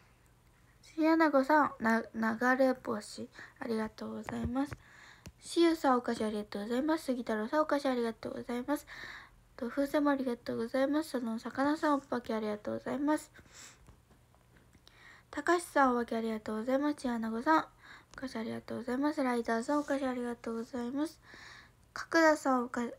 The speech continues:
あ、間違えた。お化けありがとうございます。ようちゃんさん、お化けありがとうございます。太陽さん、お菓子ありがとうございます。ようちゃんさん、かぼちゃありがとうございます。お菓子もありがとうございます。中島優さん、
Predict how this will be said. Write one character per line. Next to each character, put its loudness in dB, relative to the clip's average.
あ、 -2
間 0
違 -4
え -2
た。 -2
お -4
化 -8
け -12
あ -10
り -14
が -12
と -12
う -8
ご -18
ざ -4
い 0
ま 2
す。 -18
よ 4
う 2
ち -2
ゃ 6
ん -2
さ 2
ん、 0
お -2
化 -2
け -8
あ -6
り -8
が -10
と -14
う -10
ご -10
ざ -2
い 2
ま 2
す。 -12
太 -4
陽 -2
さ 2
ん、 6
お -2
菓 -2
子 -6
あ -2
り -6
が -6
と -14
う -16
ご -10
ざ -8
い -4
ま 0
す。 -14
よ 0
う 0
ち -4
ゃ 6
ん 2
さ 0
ん、 -4
か -14
ぼ -8
ち -8
ゃ -4
あ -6
り -8
が -6
と -12
う -8
ご -8
ざ -2
い 2
ま 2
す。 -4
お 0
菓 -4
子 -4
も -2
あ -2
り -4
が -6
と -8
う -6
ご -6
ざ -4
い -6
ま 0
す。 -12
中 -2
島 0
優 2
さ 2
ん、 -6